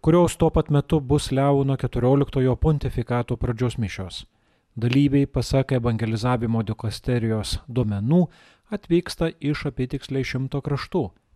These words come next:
Didžiausios grupės – iš pačios Italijos, Ispanijos, Jungtinių Valstijų, Maltos, Prancūzijos, Brazilijos, Meksikos, Argentinos, Kolumbijos, Lenkijos, Jungtinės Karalystės, Portugalijos,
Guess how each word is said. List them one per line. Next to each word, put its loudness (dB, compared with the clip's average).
Didžiausios 0
grupės – -4
iš 2
pačios -2
Italijos, 0
Ispanijos, -2
Jungtinių -2
Valstijų, -4
Maltos, 0
Prancūzijos, 2
Brazilijos, -2
Meksikos, -4
Argentinos, -4
Kolumbijos, -2
Lenkijos, -2
Jungtinės -4
Karalystės, -4
Portugalijos, -4